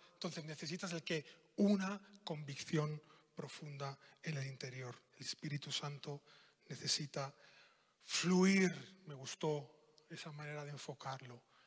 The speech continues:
en medio de nosotros, en medio de su iglesia. ¿Para qué? Para que esas personas que todavía no creen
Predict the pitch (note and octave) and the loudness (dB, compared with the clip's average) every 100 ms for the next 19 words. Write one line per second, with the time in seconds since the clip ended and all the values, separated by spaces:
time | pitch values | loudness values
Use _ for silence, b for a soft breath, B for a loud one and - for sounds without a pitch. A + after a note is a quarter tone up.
0 | b - D3 C#3 C#3+ C#3 C3+ C3 - C#3 | b -10 -8 -6 -4 -4 -4 0 0 -2
1 | B2+ C3 C#3 C#3 C#3+ C#3+ C#3 D3 D3 D#3+ | -4 -4 -2 2 4 4 2 2 2 2
2 | - F#3 F#3 G#3+ G3 B B - F3+ F3+ | 6 6 8 8 6 B B 4 6 6
3 | - B3 C#4 C4 C4 A3 C4 B3 - G3+ | 8 8 10 8 10 10 10 8 8 6
4 | - F#3+ F#3+ G#3+ C#4 C#4 - C4 C4+ A3 | 10 12 10 10 10 8 10 10 10 8